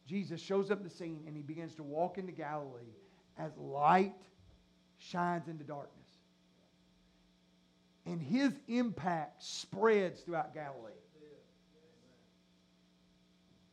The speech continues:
People are seeing things that are going on. And they're like, "Man, this is amazing." And he's speaking this word,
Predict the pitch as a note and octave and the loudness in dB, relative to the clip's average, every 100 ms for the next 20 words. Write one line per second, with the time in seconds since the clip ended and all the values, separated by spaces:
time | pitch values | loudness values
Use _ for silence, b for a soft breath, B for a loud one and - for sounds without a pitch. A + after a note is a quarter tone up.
0 | _ _ - C4+ B3+ A#3 E3 - B3+ C#4 | _ _ 0 4 8 8 8 -2 -2 2
1 | C#4 C4+ A3 A#3+ C4 B3 G#3 G3 F#3+ A3+ | 2 0 4 4 4 0 -2 -4 2 2
2 | A3 G3 A3+ A3 E3+ - - _ _ _ | 2 2 4 4 2 -4 -20 _ _ _
3 | _ _ - G3+ A3+ F3 - D#3 G3 G#3 | _ _ -8 -2 -2 -2 -6 -8 -4 -2
4 | G3+ G3 E3 C3 - - _ _ _ _ | 0 -2 -4 -8 -14 -20 _ _ _ _
5 | _ _ _ _ - A#3 G#3+ G3 G3 G#3 | _ _ _ _ -14 -10 -6 -4 -2 2
6 | A3+ G3+ - - _ _ _ _ _ _ | 2 0 -6 -20 _ _ _ _ _ _
7 | _ _ _ _ _ _ _ _ _ _ | _ _ _ _ _ _ _ _ _ _
8 | _ - - _ _ _ _ _ _ _ | _ -20 -20 _ _ _ _ _ _ _
9 | _ F#3 G#3 G3 - - - A#3+ B3+ B3 | _ -6 -2 -2 -4 -14 -14 -8 -8 -6
10 | A#3 G#3+ G3 F#3+ F3+ E3 B2+ | -8 -4 -6 -4 0 0 -2